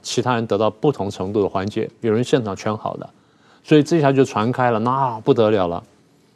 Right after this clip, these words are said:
那因为这个慢慢规模大了嘛，共产党就注意到，就开始打压。那细节我就不多说了。所以在你刚才讲的一九九九年四月二十五号，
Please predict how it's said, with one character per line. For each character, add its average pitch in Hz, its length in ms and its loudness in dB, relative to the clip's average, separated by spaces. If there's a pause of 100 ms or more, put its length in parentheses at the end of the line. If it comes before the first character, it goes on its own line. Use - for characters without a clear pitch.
(540)
那 151 380 4
因 180 160 4
为 165 120 6
这 151 140 2
个 135 280 6 (340)
慢 170 180 4
慢 151 160 4
规 147 200 6
模 131 120 4
大 123 220 2
了 107 60 0
嘛， 95 120 -4
共 139 200 2
产 110 120 0
党 101 140 -2
就 104 60 0
注 120 180 0
意 107 60 0
到， 98 160 0
就 107 120 -4
开 107 160 -2
始 110 120 -2
打 80 240 -6
压。 98 280 -2
那 113 160 -2
细 160 280 -2
节 117 120 2
我 110 120 4
就 92 80 -4
不 90 120 -4
多 104 240 2
说 107 180 2
了。 95 140 0 (220)
所 139 180 2
以 135 60 6
在 120 240 2 (240)
你 117 100 0
刚 131 140 2
才 131 60 2
讲 110 80 2
的 117 60 2
一 131 100 -2
九 120 180 -2
九 117 140 0
九 120 40 0
年 107 200 0
四 139 240 -2
月 123 80 4
二 120 120 2
十 113 140 -4
五 92 100 -4
号， 95 240 -4